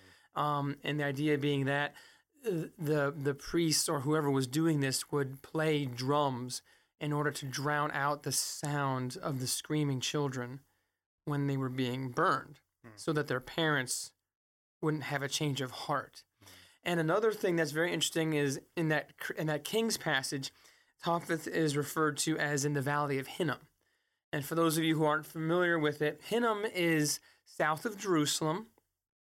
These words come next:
Speaker 2: and, uh, is also, uh, transliterated as Gehinnom. So, so Valley of Hinnom, Gehinnom,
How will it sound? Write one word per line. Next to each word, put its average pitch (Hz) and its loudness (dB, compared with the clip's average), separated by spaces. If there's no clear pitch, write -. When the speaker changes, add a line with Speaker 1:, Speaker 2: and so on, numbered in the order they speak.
Speaker 2:
and, 151 0
uh, 175 -2
is 156 2
also, 170 4
uh, 147 0
transliterated 165 2
as 143 -2
Gehinnom. 151 0
So, 139 -4
so 143 -4
Valley 147 2
of 147 0
Hinnom, 143 0
Gehinnom, 139 0